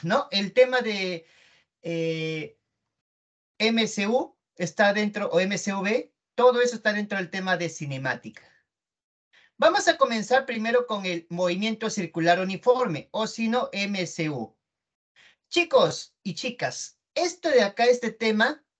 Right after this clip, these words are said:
es básicamente podemos hacer una analogía al M R U,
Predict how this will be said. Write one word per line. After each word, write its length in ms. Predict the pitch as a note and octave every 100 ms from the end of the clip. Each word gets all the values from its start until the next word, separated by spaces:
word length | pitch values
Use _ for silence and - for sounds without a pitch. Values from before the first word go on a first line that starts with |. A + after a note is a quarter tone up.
| _
es 520 | B3+ C#4 - - - -
básicamente 880 | E3+ C#4 E4+ E4 C4 B3+ C#4 C#4
podemos 480 | B3 A3 A3 A#3 B3
hacer 200 | G#3+ A3
una 140 | A#3 A#3
analogía 580 | G#3+ F#3 - A3 A3
al 500 | - - E3+ D#3+ D3+ -
M 220 | G#3+ G#3+
R 200 | F#3+ G#3
U, 280 | C#4 G3+